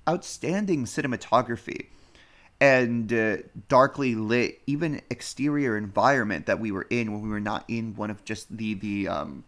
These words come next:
tech buildings that is around here, very much so impressed me.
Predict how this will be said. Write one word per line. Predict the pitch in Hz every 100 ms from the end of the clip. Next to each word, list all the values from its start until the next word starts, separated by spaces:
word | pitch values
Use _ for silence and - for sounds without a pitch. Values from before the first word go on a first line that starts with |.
| - - - _ _ -
tech | 151 - - -
buildings | 135 120 101 85 104 - - - - -
that | 127
is | 120 123
around | 113 120 127
here, | - 85 71 - - - - - _ - 127 -
very | 131 147 220 254
much | 226 -
so | - 165
impressed | 117 - 147 135 -
me. | 80 52